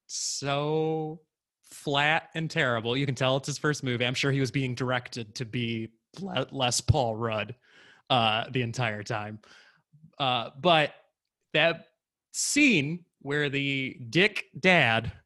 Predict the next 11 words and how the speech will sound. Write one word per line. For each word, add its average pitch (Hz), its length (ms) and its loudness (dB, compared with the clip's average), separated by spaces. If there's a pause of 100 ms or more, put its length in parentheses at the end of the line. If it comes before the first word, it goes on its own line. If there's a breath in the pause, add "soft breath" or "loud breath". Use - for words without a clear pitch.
in 147 100 2
the 131 80 2
basement, 139 560 2
Michael 135 280 -2
Myers 143 340 2
throws 143 340 4
him 156 120 -2
against 156 440 -2
the 139 320 0 (120)
breaker 131 440 0
box 110 520 -4